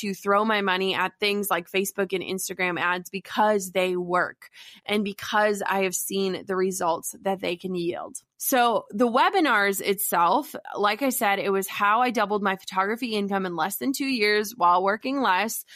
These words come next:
They focus on three main objections that photographers were having and feeling, and then helping them shift their mindset to understand that their limiting beliefs were actually limiting their potential for success as a photographer.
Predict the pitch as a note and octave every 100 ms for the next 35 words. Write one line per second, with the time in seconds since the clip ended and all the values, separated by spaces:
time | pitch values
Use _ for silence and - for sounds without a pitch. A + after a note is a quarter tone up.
0 | - - A#3 A3+ C4 C#4 D#4+ D#4 B3 -
1 | G#3+ G3+ A3+ A#3+ B3+ C#4 A3 G#3+ G3+ G3+
2 | G#3 - F#3 G3 F#3+ - F#3 F#3 F3+ D3+
3 | - F#3+ G3 G#3+ B3 C4 D4+ C#4+ A3+ E3
4 | - - D4 - B3 A#3 F#3 B2+ B2+ A#3
5 | C4 - - A3+ A#3 A#3 - C#4+ D#4+ E4
6 | C#4 G#3+ F#3+ G#3 - - B3 C#4 - C#4+
7 | C4+ A#3 A3 A3+ A#3 - F3 E3+ - _
8 | - B3 A3 C4 D#4 - - A#3 B3 C4
9 | G3 F#3 F#3 F#3 F#3+ G#3 G3+ G#3+ B3 C4+
10 | G#3+ F#3 F3+ F3 F#3+ - G3 F#3+ G#3+ G#3
11 | G3 G3+ G#3+ G#3+ G#3 F#3+ F3+ F#3+ - -
12 | D4+ D4 F#3+ F#3 F3+ F#3 F#3+ - - D3+
13 | F3 - F#3+ F#3+ F#3+ A#3 C#4 D4 A#3 G3
14 | E2 D2+